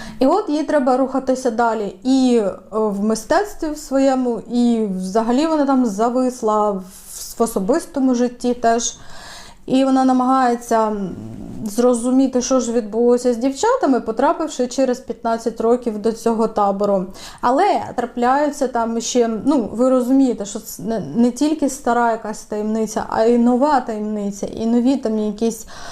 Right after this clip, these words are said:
події накладаються на оті попередні. І коли вона спілкується з поліцією, знову доводиться спілкуватись, ну, очевидно, що <laughs> так, так і було б. Ну, напевне, якби логічно випливає з сюжету,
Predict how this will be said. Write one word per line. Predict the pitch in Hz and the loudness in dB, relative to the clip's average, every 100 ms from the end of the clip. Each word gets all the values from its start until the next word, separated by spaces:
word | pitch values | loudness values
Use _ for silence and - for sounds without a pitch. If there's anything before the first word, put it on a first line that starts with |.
| - - | -14 -2
події | 247 226 294 339 | 0 2 2 2
накладаються | 254 240 233 214 233 240 247 - 220 208 | 2 0 -2 0 2 2 0 -2 -4 -2
на | 214 240 247 240 220 | 2 4 4 4 2
оті | 214 233 247 | -2 -4 -2
попередні. | 214 214 262 427 440 339 | -2 0 2 4 2 0
І | 277 285 320 - | -2 -2 -2 0
коли | 302 359 | 2 4
вона | 269 247 | 2 0
спілкується | 240 262 254 285 254 254 | -2 -2 0 2 2 0
з | 220 | -10
поліцією, | - 262 403 554 - 381 339 | -6 0 2 0 2 4 4
знову | 247 269 254 | 4 2 2
доводиться | 226 226 220 226 | 0 0 -2 -4
спілкуватись, | 220 - 226 220 220 208 208 202 | -6 -2 -2 0 0 0 -2 -2
ну, | 262 262 | 0 2
очевидно, | 208 - - 202 196 | 0 -6 -6 -6 -6
що | 202 - | -8 -8
<laughs> | 196 | -6
так, | - 294 294 | 0 0 0
так | 285 294 | 0 0
і | |
було | 285 220 233 208 | 0 0 0 -2
б. | 202 - - - - - - - - | -6 -14 -18 -18 -18 -18 -20 -18 -2
Ну, | 254 233 214 | 0 2 0
напевне, | 220 220 220 208 208 196 190 | -2 0 -2 -2 -4 -6 -6
якби | - 208 220 | -6 -2 2
логічно | 240 240 240 - | 4 4 0 -2
випливає | 214 214 214 214 220 220 | -4 0 2 2 2 0
з | |
сюжету, | 220 220 220 208 | -2 -2 0 -2